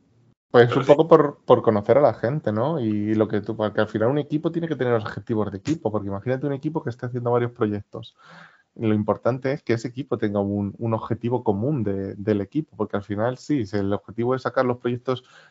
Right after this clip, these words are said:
Speaker 1: diferentes que tiene el equipo, pues se va a partir ese equipo en dos. Lo importante
Speaker 2: Bueno,
Speaker 1: son un
Speaker 2: bueno,
Speaker 1: poco
Speaker 2: bueno.
Speaker 1: los, los
Speaker 2: Primero,
Speaker 1: objetivos
Speaker 2: el
Speaker 1: comunes.
Speaker 2: primer,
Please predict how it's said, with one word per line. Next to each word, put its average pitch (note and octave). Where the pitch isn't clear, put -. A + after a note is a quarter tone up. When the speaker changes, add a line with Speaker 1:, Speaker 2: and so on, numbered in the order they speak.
Speaker 1:
diferentes A#2+
que -
tiene A2
el B2
equipo, D3
pues A2
se A#2
va G#2
a -
partir A2
ese -
equipo G#2+
en G2
dos. B2
Lo A2
importante G#2+
Speaker 2:
Bueno, -
Speaker 1:
son -
un -
Speaker 2:
bueno, A#2
Speaker 1:
poco C3
Speaker 2:
bueno. A#2
Speaker 1:
los, -
los A2
Speaker 2:
Primero, G#2+
Speaker 1:
objetivos B2
Speaker 2:
el -
Speaker 1:
comunes. G#2+
Speaker 2:
primer, G#2+